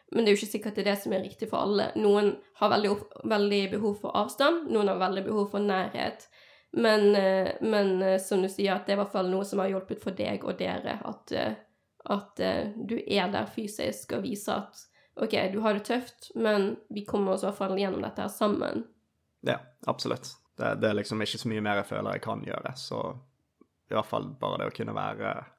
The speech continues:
Speaker 2: være i nærheten er noe som jeg i hvert fall ser på som bedre enn å ikke være der,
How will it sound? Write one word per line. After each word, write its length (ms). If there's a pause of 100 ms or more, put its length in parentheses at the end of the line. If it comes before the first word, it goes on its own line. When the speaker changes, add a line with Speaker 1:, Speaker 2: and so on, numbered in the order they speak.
(120)
Speaker 2:
være 720 (1300)
i 80
nærheten 560 (120)
er 340 (920)
noe 160
som 140
jeg 160
i 80
hvert 160
fall 120
ser 280
på 100
som 360
bedre 400
enn 100
å 60
ikke 160
være 180
der, 100